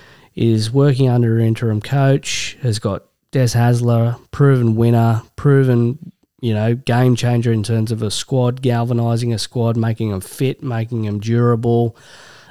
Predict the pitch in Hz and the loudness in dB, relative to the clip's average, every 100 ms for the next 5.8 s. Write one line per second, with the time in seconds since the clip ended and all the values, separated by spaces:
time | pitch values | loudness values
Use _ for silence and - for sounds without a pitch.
0 | - 113 113 113 117 127 - 233 277 214 | -8 -4 -2 0 -2 -4 -8 -8 -8 -6
1 | - 160 - 175 226 247 - 160 - 120 | -6 -4 -4 -4 -4 -6 -6 -6 -4 -6
2 | 92 92 87 - 107 98 131 240 - 139 | -6 -10 -10 -8 -8 -6 -6 -6 -6 -4
3 | 127 123 131 127 151 156 151 139 120 123 | -4 -4 -4 -2 -2 -2 -2 0 0 0
4 | 135 127 113 - 135 120 113 113 110 104 | 0 0 -4 -6 -4 -2 -2 -2 -4 -4
5 | 113 120 190 - - - 139 | -2 -2 -2 -4 -12 -12 -12